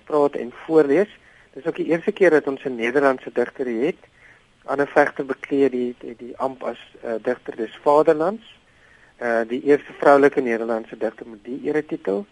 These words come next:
en dan is, het ons ook vir die Belgiese digter Charles Ducal hier, wat op sy beurt weer aangewys is as die eerste Belgiese digter des vaderlands.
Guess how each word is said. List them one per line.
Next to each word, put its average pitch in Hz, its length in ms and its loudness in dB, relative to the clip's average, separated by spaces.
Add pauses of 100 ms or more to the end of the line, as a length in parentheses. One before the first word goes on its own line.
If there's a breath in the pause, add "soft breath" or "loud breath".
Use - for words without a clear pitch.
(420 soft breath)
en 147 400 4
dan 131 260 2
is, - 140 -12 (120)
het - 180 -10
ons 131 140 -20
ook 139 180 -14 (120)
vir 131 160 -2
die 123 300 -4 (120)
Belgiese 123 540 0
digter 123 500 -6 (400 soft breath)
Charles 139 440 2
Ducal 165 460 -2
hier, 117 220 -2
wat 117 160 -4
op 120 100 -12
sy 139 260 2
beurt 113 340 -4
weer 113 300 -4 (640 soft breath)
aangewys 135 520 -4
is 135 140 -10
as 117 160 -10
die 127 120 -8
eerste 131 300 -4
Belgiese 120 600 2
digter 113 420 -6
des 117 140 -16 (100)
vaderlands. 110 640 -6